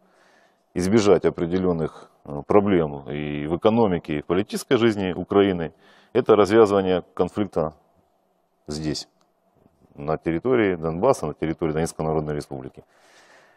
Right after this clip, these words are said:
Мы к этому готовы, скажу откровенно. Ожидаем это уже не,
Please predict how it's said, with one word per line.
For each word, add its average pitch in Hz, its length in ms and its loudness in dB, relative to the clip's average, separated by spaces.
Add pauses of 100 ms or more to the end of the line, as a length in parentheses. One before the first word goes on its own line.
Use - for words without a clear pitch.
(280)
Мы 110 140 4
к 117 60 6
этому 127 260 6
готовы, 151 520 4 (680)
скажу 85 360 0
откровенно. 98 640 0 (720)
Ожидаем 107 540 6
это 92 180 0
уже 87 200 2
не, 87 340 0